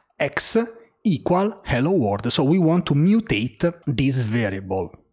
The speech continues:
This is very important. This is very tricky. Will this work or not? Stay focused now, because we are gonna, we are about to learn something very important about Rust. <clears throat> Cargo run. Error. Let's read.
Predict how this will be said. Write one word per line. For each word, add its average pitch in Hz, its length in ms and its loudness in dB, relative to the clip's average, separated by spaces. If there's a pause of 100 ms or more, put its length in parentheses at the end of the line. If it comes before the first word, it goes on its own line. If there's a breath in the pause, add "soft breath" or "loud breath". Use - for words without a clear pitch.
(140)
This 165 280 2
is 196 160 2
very 147 220 2
important. 110 560 -2
This 156 160 2
is 156 160 0
very 120 300 0
tricky. 95 500 -6
Will 147 180 2
this 165 240 2
work 190 340 0
or 156 80 2
not? 98 360 -4 (280)
Stay - 260 0
focused - 480 0
now, 104 180 -2
because 110 280 -2
we 131 60 2
are 143 60 0
gonna, 143 480 0 (280)
we 135 80 0
are 131 60 0
about 147 300 2
to 139 80 2
learn 143 300 4
something 131 480 0
very 127 300 2
important 113 640 -2
about 104 460 -4
Rust. - 400 -6 (120)
<clears throat> - 420 0
Cargo 113 300 -2
run. 92 300 -4 (1080)
Error. 101 400 -4 (240)
Let's 156 260 0
read. 107 280 -2